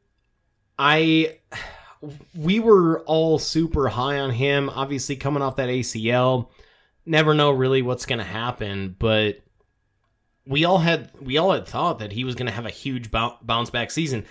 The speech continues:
and he has had a few bounce back weeks. You know, just, just again, going off standard P P R scoring, he's had weeks of twenty-five, another week of twenty-five, another week of twenty-three. So it's like he f-, he, he flashes this special of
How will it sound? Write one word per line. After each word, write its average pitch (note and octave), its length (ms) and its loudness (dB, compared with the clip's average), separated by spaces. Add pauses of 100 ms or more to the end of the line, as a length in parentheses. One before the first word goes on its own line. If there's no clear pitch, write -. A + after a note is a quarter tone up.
(200)
and E3 120 0
he F3 160 4
has G3+ 360 -2
had E3 280 -2
a G#2+ 80 -2
few F3+ 240 -4
bounce B2 360 -2
back A2+ 340 -4
weeks. C3+ 500 -8 (460)
You C3+ 120 -2
know, C3 140 0
just, C3+ 300 -6
just C3+ 260 -6
again, C#3 280 -2
going B2 220 -4
off C3 180 0
standard C3+ 500 -2
P C3 140 -4
P B2 180 -6
R A2+ 140 0
scoring, B2 640 -2 (420)
he's C3+ 200 -10
had C#3+ 260 0
weeks E3+ 260 0
of A2 160 -6
twenty-five, D3 800 -2
another D#3 340 0
week C3+ 240 -4
of A2 120 -10
twenty-five, B2+ 680 -4
another B2+ 320 -4
week D#3+ 220 -6
of B2 100 -10
twenty-three. C3+ 800 -4 (220)
So - 140 0
it's F#3+ 100 4
like F#3+ 120 0
he F#3+ 80 0
f-, - 280 -6
he, D#3 400 -2 (260)
he E3+ 140 -6
flashes D#3 760 -2
this B2 200 -4
special D3+ 520 0
of A2 280 -2